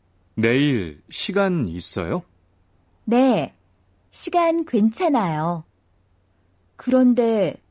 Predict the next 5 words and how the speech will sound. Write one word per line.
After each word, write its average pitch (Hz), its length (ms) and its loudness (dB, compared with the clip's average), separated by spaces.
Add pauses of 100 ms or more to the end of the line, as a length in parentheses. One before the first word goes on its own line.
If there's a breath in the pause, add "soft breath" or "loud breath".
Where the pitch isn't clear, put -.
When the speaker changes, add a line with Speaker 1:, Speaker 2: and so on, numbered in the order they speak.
(120)
Speaker 2:
왜요? 202 560 0 (920)
Speaker 1:
우리 110 500 0 (420)
같이 131 760 -4
영화 139 340 2
볼까요? 104 480 -4